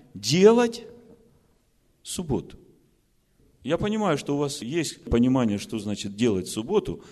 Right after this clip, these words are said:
Я хочу просто, чтобы это у вас каждый раз, когда наступает шаббат, вы уже понимали, что от вас, только от вас зависит,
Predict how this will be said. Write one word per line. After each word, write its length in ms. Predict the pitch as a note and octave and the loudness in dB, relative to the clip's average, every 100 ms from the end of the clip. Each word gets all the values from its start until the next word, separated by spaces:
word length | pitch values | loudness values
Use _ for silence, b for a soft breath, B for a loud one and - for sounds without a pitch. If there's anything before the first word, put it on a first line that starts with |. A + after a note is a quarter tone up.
| B B - | B B -2
Я 140 | D3 | 0
хочу 240 | E3+ F3 | 0 -4
просто, 320 | F#3 F3+ F3+ D#3 | -2 -4 -4 -10
чтобы 300 | - D3 D3 | -10 -6 -4
это 200 | C#3+ C3+ | -4 -4
у 100 | C3+ | -2
вас 300 | D3 C#3+ - B B B | -2 -4 -8 B B B
каждый 300 | - C3+ A2+ | -8 -6 -4
раз, 240 | A#2+ C#3+ C3+ | -2 -2 -4
когда 260 | G#2+ G#2 | -8 -6
наступает 580 | G#2+ G#2+ A2+ A2 G#2+ F2 | -6 -6 -10 -6 -4 -4
шаббат, 460 | - C3 F#3+ F3+ - - b b b b | -6 -6 -4 -4 -6 -20 b b b b
вы 100 | A#2 | -8
уже 160 | B2+ C3+ | -4 -4
понимали, 480 | C#3 D3 D3+ A#2 G2+ | -2 -2 -2 -2 -2
что 240 | - C3 | -4 -4
от 160 | D#3 E3+ | -4 -4
вас, 480 | G3+ D3 - - - _ _ _ _ | -2 -2 -4 -12 -20 _ _ _ _
только 320 | - F#3 A3+ | -2 -2 0
от 120 | A#3+ A#3 | -2 0
вас 280 | C3+ G2 | -2 -2
зависит, 540 | F#2 G2 A2 F#2+ - | -6 -4 -4 -4 -10